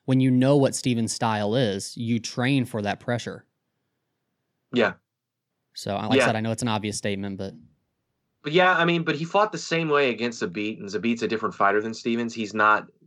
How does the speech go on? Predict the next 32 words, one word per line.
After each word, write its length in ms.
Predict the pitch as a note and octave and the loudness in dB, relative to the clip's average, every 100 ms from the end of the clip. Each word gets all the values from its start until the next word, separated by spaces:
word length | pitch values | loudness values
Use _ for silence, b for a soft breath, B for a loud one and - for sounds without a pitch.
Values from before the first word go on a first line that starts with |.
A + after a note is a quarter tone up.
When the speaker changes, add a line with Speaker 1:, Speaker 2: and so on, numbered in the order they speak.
| _ - | _ -4
Speaker 2:
uh, 280 | G#2 F#2+ F#2 | 0 0 0
as 160 | G#2+ | -2
aggressive 500 | G2+ G2 G2+ - B2 | -2 0 0 2 0
like 220 | A#2 A2+ A#2 | 2 2 2
that. 300 | B2+ C3 - _ _ _ _ - | 0 0 -4 _ _ _ _ -8
And 160 | A2 | -6
Kattar 260 | - C3+ C3+ | 0 2 2
fought 220 | A#2+ A#2+ | 4 2
it 80 | A2 | 2
the 60 | F#2+ | -4
same 280 | - G#2 | -4 -4
way. 240 | G2 G2+ F2+ | -2 -2 -4
I 120 | F#2+ | -4
think 160 | F#2 A#2 | -4 -4
he's 160 | G2+ | -4
just 220 | G#2 F#2 | -4 -2
so 140 | - G#2+ | 0 2
confident 540 | - G#2 G#2 G#2+ F#2+ | 4 2 2 0 -4
in 60 | F#2 | -6
his 100 | E2+ | -4
boxing, 460 | - G2 - C#3+ D3+ - _ _ _ - | 2 2 2 -4 -6 -12 _ _ _ -8
and 60 | G2+ | -6
I 40 | |
think 140 | G#2 | -4
he, 200 | G#2 G2+ G2+ | -6 -6 -6
his 240 | G2+ F#2 E2 _ _ | -8 -8 -12 _ _
boxing 400 | G#2 A2 - A2+ | 2 2 2 -4
is 160 | A2+ G#2+ | -4 -2
better 260 | A2+ G#2+ G#2 | 0 2 2
than 100 | G2+ | 0
everyone 280 | G#2 G2+ G2+ | 0 0 0
else's, 460 | G#2+ C3+ C3 - | 0 -2 -4 -6